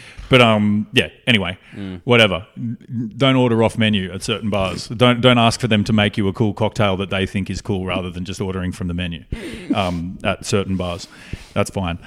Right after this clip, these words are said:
Speaker 1: <laughs> Um,
Speaker 2: Rule one.
Speaker 1: <laughs> Rule one.
Speaker 2: Rule one.
Speaker 1: Uh, let's talk about condiments.
Speaker 2: <laughs> Let, let's.
Speaker 1: Um,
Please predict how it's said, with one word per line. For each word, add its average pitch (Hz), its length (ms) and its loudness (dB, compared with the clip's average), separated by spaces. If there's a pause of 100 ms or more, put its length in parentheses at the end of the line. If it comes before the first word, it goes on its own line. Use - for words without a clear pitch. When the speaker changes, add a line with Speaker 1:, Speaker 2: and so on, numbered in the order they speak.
(300)
Speaker 1:
<laughs> - 20 -2 (600)
Um, 156 160 6
Speaker 2:
Rule 117 140 4
one. 87 240 -4 (120)
Speaker 1:
<laughs> 107 120 2
Rule 151 220 8
one. 98 260 4
Speaker 2:
Rule 107 160 -2
one. 85 200 -4 (540)
Speaker 1:
Uh, 135 600 6 (340)
let's 165 240 6
talk 196 140 6
about 175 220 2
condiments. - 840 0 (280)
Speaker 2:
<laughs> 214 260 4
Let, 123 280 -2
let's. - 420 -8 (260)
Speaker 1:
Um, 123 680 4